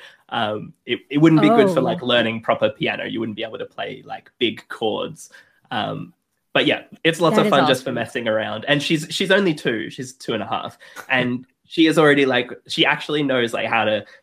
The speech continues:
Speaker 1: turn it on, put it in the sampler mode, sample a thing, and then play the demo song, and then switch the demo song to, instead of being played on a piano, using the stupid sample that you've just recorded.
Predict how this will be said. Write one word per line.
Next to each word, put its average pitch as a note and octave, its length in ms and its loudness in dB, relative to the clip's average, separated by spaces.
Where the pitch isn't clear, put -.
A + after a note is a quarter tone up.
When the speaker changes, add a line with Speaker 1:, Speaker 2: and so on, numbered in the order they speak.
Speaker 1:
turn F3+ 160 4
it E3 80 4
on, C3+ 560 4
put D#3 140 -2
it D3 80 -2
in C3+ 120 2
the B2+ 80 0
sampler A#2 460 -4
mode, A2+ 480 -2
sample C3+ 420 0
a B2 80 0
thing, A2 440 -6
and B2 160 0
then A#2 280 0
play C3 240 0
the C#3 120 -4
demo A#2+ 320 0
song, A2 400 -2
and A#2 200 0
then A2 260 0
switch - 400 -2
the D3 80 2
demo B2+ 260 2
song A#2 300 0
to, B2 140 -6
instead A#2+ 280 -2
of A2+ 140 -2
being A2+ 160 -2
played A2+ 260 -4
on A2+ 120 0
a A2 40 -10
piano, A#2 320 -4
using B2 400 -2
the A2+ 80 -6
stupid - 380 -6
sample B2+ 320 -4
that C#3+ 100 -4
you've C#3 140 -6
just C#3+ 180 -8
recorded. D3 460 -4